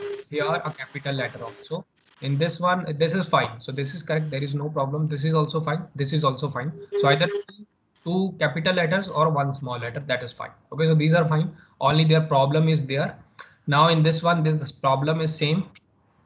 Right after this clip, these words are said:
This is fine. This is fine. This is fine. Okay, this is fine. The problem here is also same. This is fine. This is fine. This is fine. Okay, so there will be only, uh, uh, two or three substitution that can be done.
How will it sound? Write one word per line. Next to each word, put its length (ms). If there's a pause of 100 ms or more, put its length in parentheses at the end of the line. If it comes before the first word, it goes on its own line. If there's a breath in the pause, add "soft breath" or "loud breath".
(720)
This 220
is 120
fine. 220
This 140
is 120
fine. 200
This 100
is 60
fine. 220 (460 loud breath)
Okay, 160
this 200
is 100
fine. 300 (320)
The 140
problem 440
here 200
is 140
also 280
same. 400 (760)
This 240
is 140
fine. 220
This 120
is 120
fine. 180
This 160
is 60
fine. 180 (140)
Okay, 220 (280 loud breath)
so 140
there 340
will 160
be 160
only, 460
uh, 60
uh, 400 (260)
two 160
or 100
three 220
substitution 640
that 200
can 160
be 100
done. 340